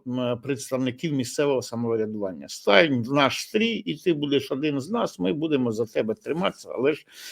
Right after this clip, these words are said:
треба віджиматися за владу, треба ж розуміти, що кому заносить і скільки. От, е, оце все. М, і тому, е, якби, е, такий меседж лунає, да? М,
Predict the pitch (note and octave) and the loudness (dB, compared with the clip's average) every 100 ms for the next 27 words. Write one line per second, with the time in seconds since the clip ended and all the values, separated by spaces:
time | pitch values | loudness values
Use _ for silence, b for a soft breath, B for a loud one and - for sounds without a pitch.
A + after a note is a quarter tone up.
0 | B _ D3 D#3 C#3 A#2 G2+ A#2 C#3 - | B _ 6 8 8 6 2 4 4 2
1 | A2 A2 A#2+ D3+ F#3+ F3 C#3+ - C3+ A2+ | -6 -2 0 4 4 4 0 0 2 2
2 | G#2 A#2 A#2 A2+ C3 A#2 - A#2 C3+ D3 | -2 -2 -2 0 2 0 -4 -6 0 2
3 | C3+ B2 B2 A2+ - F#2 F#2+ - - G2 | 4 4 2 0 -2 -10 -8 -8 0 0
4 | F2 - - B B B B B D#3+ C#3+ | 0 -12 -20 B B B B B 6 8
5 | A#2 - - C#3+ C#3 C3 D3+ - D3 A2 | 6 4 6 8 10 8 4 2 2 2
6 | - A#2+ - _ D#3 C#3 C3+ C#3 - G#3+ | -2 -2 -2 _ -2 2 2 0 -4 2
7 | A#3 A3+ F3 E3 G#3 G#3 - _ _ _ | 2 6 8 8 6 4 -4 _ _ _
8 | _ _ _ _ _ _ _ - D#3 C#3+ | _ _ _ _ _ _ _ -6 6 10
9 | C#3 C3+ C3+ B2+ B2+ C3 D#3 C#3 C3 B2+ | 10 10 8 6 6 8 8 8 6 6
10 | B2+ B B B B B B2 C#3 C3 B2+ | 6 B B B B B 4 6 8 8
11 | B2 A#2+ A#2 A#2+ A#2+ F#3 D#3 D#3+ D3+ C3+ | 8 6 4 0 2 4 6 6 4 -2
12 | A#2+ C#3 D3+ B2+ G2+ F2+ F#2 D#3+ F3+ - | 0 2 4 4 0 -2 4 4 4 -4
13 | - C#3 C3 C3 B2+ B2+ | -6 -2 0 0 -2 -2